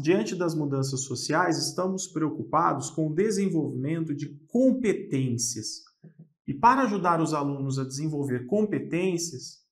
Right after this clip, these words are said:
os projetos são muito bem-vindos. Outro ponto fundamental, articulação de con-, de conhecimentos. Articulação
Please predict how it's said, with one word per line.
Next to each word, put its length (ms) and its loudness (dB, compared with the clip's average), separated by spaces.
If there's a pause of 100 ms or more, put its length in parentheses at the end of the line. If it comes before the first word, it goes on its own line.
(400)
os 120 -16
projetos 580 0
são 480 -2
muito 420 2
bem-vindos. 680 0 (540)
Outro 420 6
ponto 240 2
fundamental, 1080 2
articulação 1080 4
de 140 -2
con-, 340 -6
de 140 -6
conhecimentos. 1080 -2 (440)
Articulação 1300 0